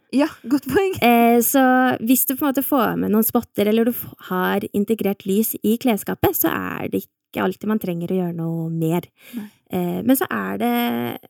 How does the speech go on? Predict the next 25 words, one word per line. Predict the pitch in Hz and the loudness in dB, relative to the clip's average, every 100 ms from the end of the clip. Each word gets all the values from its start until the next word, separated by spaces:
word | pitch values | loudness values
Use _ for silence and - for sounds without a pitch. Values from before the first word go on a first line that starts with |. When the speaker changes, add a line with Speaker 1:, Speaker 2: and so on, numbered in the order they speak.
| _ _ | _ _
Speaker 2:
flere | - 214 226 | -2 0 0
og | |
flere | 233 233 | 0 0
som | 269 | 2
ønsker | 254 208 - 202 | 0 0 -2 -2
å | 202 | 0
legge | 202 196 | 0 -2
litt | 196 | -4
ekstra | - - - 196 | -4 -6 -4 -2
i | 185 | 0
soverommet, | 185 170 170 254 - | 0 0 0 0 0
ønsker | 226 - - | -4 -2 -4
å | 190 | -2
få | - 180 180 | 0 0 2
den | 165 | 0
hotellfeelingen. | 170 - 165 156 - 160 156 165 320 - _ _ _ _ _ _ _ _ - | -2 -4 -6 -6 -4 -4 0 2 2 0 _ _ _ _ _ _ _ _ 2
Og | 233 | 4
da | 240 247 262 254 - _ _ _ _ _ _ | 4 2 2 0 -4 _ _ _ _ _ _
kan | - 320 | 0 2
man | 320 | 4
gjerne | 247 196 | 4 4
legge | 196 180 | 2 0
til | 185 | 0
noen | 185 | 4
vegglamper, | 190 180 175 160 160 - 175 | 4 2 0 -4 -2 0 0